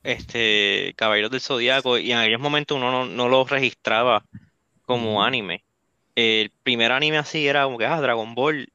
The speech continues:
Speaker 1: y era, yo no conocía a nadie que hubiese visto Dragon Ball, y los que habían visto eran dos o tres cassettes,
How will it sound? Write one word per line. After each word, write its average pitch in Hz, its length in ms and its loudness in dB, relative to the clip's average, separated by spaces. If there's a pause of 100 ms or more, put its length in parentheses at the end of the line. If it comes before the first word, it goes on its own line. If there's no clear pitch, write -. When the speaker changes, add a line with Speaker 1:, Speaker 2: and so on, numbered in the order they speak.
(140)
Speaker 1:
y 113 140 0
era, 143 400 2 (1300)
yo 147 140 2
no 190 140 4
conocía 190 400 2
a - 20 2
nadie 165 440 2
que 143 60 -4
hubiese 131 280 -2
visto 156 220 -2
Dragon 160 320 0
Ball, 175 240 -4
y - 60 -8
los 127 100 -2
que - 100 -6
habían 117 180 0
visto 156 220 -6
eran 147 160 -4
dos 123 140 0
o 131 100 -2
tres 143 160 -2
cassettes, 104 400 -2